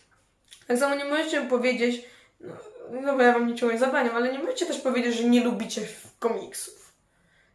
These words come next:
To tak jakbyście powiedzieli, że nie lubicie właśnie filmów. No może ci się jakiś film nie podobał, ale na pewno jest film, który ci się spodoba.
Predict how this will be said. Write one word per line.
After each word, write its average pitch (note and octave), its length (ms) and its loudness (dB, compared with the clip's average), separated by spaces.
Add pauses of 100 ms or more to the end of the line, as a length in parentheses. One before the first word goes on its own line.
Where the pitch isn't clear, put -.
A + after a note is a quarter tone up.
(120)
To - 60 -2
tak C#4+ 120 0
jakbyście D#4 400 0
powiedzieli, D#4 480 -4
że D#4+ 120 -2
nie D#4 100 -2
lubicie D#4 340 -4
właśnie D4+ 300 -2
filmów. C#4+ 580 -2 (800)
No A3+ 60 -8
może C4+ 280 0
ci - 100 -6
się D4 80 0
jakiś C4+ 340 2
film B3+ 120 -2
nie B3 100 0
podobał, G#3+ 640 0 (100)
ale A#3 200 4
na B3+ 100 6
pewno B3+ 320 2
jest C4+ 240 0
film, D4 200 -4
który B3 200 0
ci - 100 -6
się A#3+ 100 0
spodoba. - 640 0